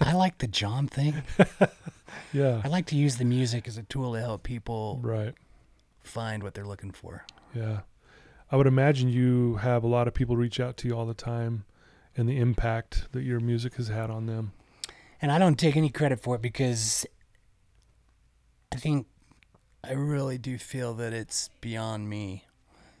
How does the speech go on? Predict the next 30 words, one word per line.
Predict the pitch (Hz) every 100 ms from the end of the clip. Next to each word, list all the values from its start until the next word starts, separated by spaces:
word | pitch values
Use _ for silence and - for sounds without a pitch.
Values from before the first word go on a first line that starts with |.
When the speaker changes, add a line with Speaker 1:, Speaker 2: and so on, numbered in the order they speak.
| 131
Speaker 2:
Mm-hmm. | 101 113
Speaker 1:
I'm |
just | 113 147 -
trying | 123 113 110 107
to, | - 113 107 107 - _ _ _ _ _ _ _ _ _ _ _ _ _ _ _ _ _ _ _
to | - 113
go | 113 120
through | 123 - 120
life | 113 110 110 107 - - _ _ _
and | - 110
explain | 110 - - 117 117
emotions | 113 107 107 113 - 104 104 95 - - _ - _
that | 101
I'm | 113 117
experiencing | 113 - 113 104 98 113 104
through | -
music. | 101 101 101 - - -
Speaker 2:
Right. | 113 110 117 - - _ _ _ _ -
Speaker 1:
And | 117
I |
put | 117 151 151
it |
out | 139 127
there | -
because | 113 123 120
I | 120
want | 117 120 120
people | - 120 -
to | 107 95
feel | - - 123 117 117 110 104